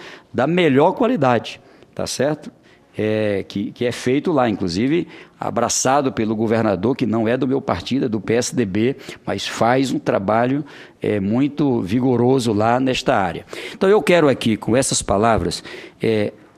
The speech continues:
acho que é importante o Conselho, dentro, é, a inspe-, a inspeção, dentro daquilo que as inspeções servem e serviram para o Brasil,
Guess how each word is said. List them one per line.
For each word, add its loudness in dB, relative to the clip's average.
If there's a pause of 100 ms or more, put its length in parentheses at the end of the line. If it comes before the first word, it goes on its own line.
(240)
acho 2
que 2
é 4
importante 4
o 0
Conselho, 0 (340)
dentro, 2 (260)
é, 0
a 4
inspe-, 0
a 4
inspeção, 2 (280)
dentro 2
daquilo 0
que 0
as 2
inspeções 0
servem 2 (180)
e -2
serviram 2
para 2
o 2
Brasil, -2